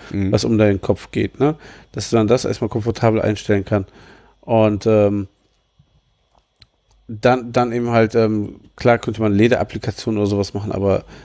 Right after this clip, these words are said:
Speaker 2: die, das ist halt auch ein, Sch-, ein Start-up, ne? Die, die gibt's jetzt schon ein bisschen länger jetzt, aber, äh, sind auch mit Kochschürzen jetzt so langsam gut aufgestellt, aber sowas kannst du halt auch nicht von heute auf morgen machen. Unsere Erstversion hat also, ähm,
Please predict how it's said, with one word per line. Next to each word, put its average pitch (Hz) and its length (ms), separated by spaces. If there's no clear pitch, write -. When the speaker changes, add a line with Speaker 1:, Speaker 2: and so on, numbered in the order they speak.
Speaker 2:
die, - 320
das 113 160
ist 117 120
halt 117 140
auch 110 100
ein, 110 180
Sch-, - 300
ein 113 60
Start-up, - 480
ne? 123 140
Die, 113 180
die - 140
gibt's 123 200
jetzt 113 160
schon 107 220
ein 101 60
bisschen - 320
länger 156 380
jetzt, 156 220
aber, 107 640
äh, 110 380
sind 113 220
auch 101 100
mit 113 140
Kochschürzen 123 580
jetzt 104 120
so 110 120
langsam 104 340
gut 98 140
aufgestellt, 135 600
aber 101 280
sowas 104 340
kannst 120 200
du 113 40
halt 110 180
auch 107 120
nicht 110 140
von 113 140
heute 110 160
auf 95 80
morgen 110 240
machen. 101 160
Unsere 110 220
Erstversion 117 440
hat 117 140
also, 110 260
ähm, 107 380